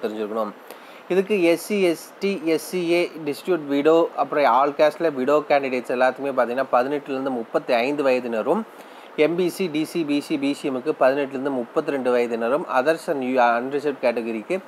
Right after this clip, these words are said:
பதினெட்டு முதல் முப்பது வயதுக்குள்ள இருக்கவங்க இதுக்கு தாராளமா விண்ணப்பிச்சுக்கலாம். இதுக்கான மாத சம்பளம் எவ்வளோ அப்படின்னு பார்த்தீங்கன்னா, பதினையாயிரத்தி எழுநூறு ரூபாய்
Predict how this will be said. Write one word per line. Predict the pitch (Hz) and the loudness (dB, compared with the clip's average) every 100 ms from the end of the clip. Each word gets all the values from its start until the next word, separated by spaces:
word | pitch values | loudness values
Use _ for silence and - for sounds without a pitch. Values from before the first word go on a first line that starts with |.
| - - - - | -14 -20 -20 0
பதினெட்டு | - 147 170 160 | 4 4 2 -2
முதல் | 131 123 151 | -4 -2 -2
முப்பது | 123 120 165 143 | -4 0 0 2
வயதுக்குள்ள | 131 127 117 120 | 2 0 -2 -2
இருக்கவங்க | 107 110 120 | 0 -2 -2
இதுக்கு | 131 127 107 | -4 0 2
தாராளமா | 117 123 117 110 | 4 6 4 2
விண்ணப்பிச்சுக்கலாம். | 117 107 110 - 123 113 104 - - - - - | 0 -2 -4 -2 0 0 0 -8 -20 -20 -8 -2
இதுக்கான | 170 196 180 | 0 2 4
மாத | 170 151 170 170 | 4 4 2 2
சம்பளம் | 165 147 156 143 | 2 4 4 4
எவ்வளோ | 127 127 | 4 4
அப்படின்னு | 117 120 113 | 2 -2 -4
பார்த்தீங்கன்னா, | 107 107 127 - | -2 -4 -2 0
பதினையாயிரத்தி | 123 151 165 156 151 151 147 147 | 0 2 2 4 4 4 0 0
எழுநூறு | 127 131 135 | 0 2 0
ரூபாய் | 113 123 | 0 2